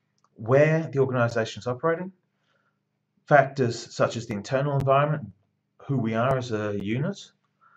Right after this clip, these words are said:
and then look at what we want to do from the business portfolio point of view. What is this product's goal? What is this product's current status, particularly if the product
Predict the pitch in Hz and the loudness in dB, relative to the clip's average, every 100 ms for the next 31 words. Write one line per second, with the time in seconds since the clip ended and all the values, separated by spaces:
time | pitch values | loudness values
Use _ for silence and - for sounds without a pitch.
0 | _ _ _ _ _ _ _ _ - 143 | _ _ _ _ _ _ _ _ -2 2
1 | 143 143 143 143 - 110 117 123 113 113 | 2 2 0 -2 -4 -2 -2 0 0 -2
2 | 107 - 104 101 98 98 _ 113 98 95 | -4 -4 -2 0 -2 -8 _ -2 0 2
3 | 95 92 95 113 110 110 - - - _ | -2 -6 -8 -6 -6 -6 -8 -14 -18 _
4 | _ 104 - 95 92 85 - 87 78 - | _ -10 0 0 2 -4 -6 -10 -10 -12
5 | 76 73 _ - _ - 143 147 143 135 | -14 -16 _ -20 _ -4 -2 -2 -6 -4
6 | 143 127 - - - - _ - 107 113 | -2 0 -2 -8 -16 -18 _ -2 4 4
7 | 117 107 110 101 101 - 104 - - 95 | 4 0 -2 -4 -10 -8 -8 -8 -10 -10
8 | 92 - 87 90 - - - _ _ _ | -10 -6 -4 -4 -8 -16 -20 _ _ _
9 | _ _ - 117 98 - - 92 - - | _ _ -8 -4 -4 -4 -4 -4 -4 -10